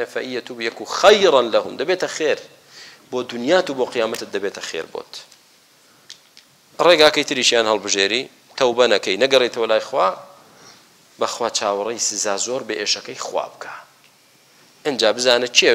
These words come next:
لە دەورت دەمێنێ و چێ پشتیوانیت لێ دەکا. داواکانی لە خوای پەروەردگار. وە خاتی ناوە جوانەکانی و سیفاتە بەرزەکانی لێمان خۆش بێت، لێمان ڕازی بێ. دڵەکانمان خالص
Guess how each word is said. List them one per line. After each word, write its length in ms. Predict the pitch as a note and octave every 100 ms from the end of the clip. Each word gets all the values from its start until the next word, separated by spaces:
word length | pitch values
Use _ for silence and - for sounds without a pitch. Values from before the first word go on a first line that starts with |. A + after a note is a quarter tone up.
| G#2
لە 80 | G#2
دەورت 260 | A#2+ A#2 G#2+
دەمێنێ 260 | G#2 G#2 C3+
و 60 | E3
چێ 80 | F#2
پشتیوانیت 440 | - - C#2 C#2 -
لێ 80 | - -
دەکا. 220 | - - - _ _ _ _ _ _ _ _ _ - A#2+
داواکانی 420 | B2 B2 A#2+ G#2
لە 20 |
خوای 180 | G2 D2 -
پەروەردگار. 360 | C#2 - - - - - - - - - _
وە 60 | G2+
خاتی 260 | - A2+ B2
ناوە 160 | A2 G2
جوانەکانی 480 | G#2 F#2+ F#2+ G#2+ F#2
و 80 | -
سیفاتە 320 | A#2+ B2 B2+
بەرزەکانی 580 | A#2+ G#2+ G#2+ C3 B2 B2 B2+ - - - A2
لێمان 260 | G#2+ F#2+ F2
خۆش 180 | - G2 F2+
بێت، 160 | F2+ -
لێمان 260 | G2+ F#2 F2
ڕازی 300 | E2+ E2+ A2+ G#2+
بێ. 140 | A2 A2 - - - - - - - -
دڵەکانمان 540 | A#2+ A#2+ D3+ C3+ A#2+ -
خالص 440 | - G2 G#2 A2+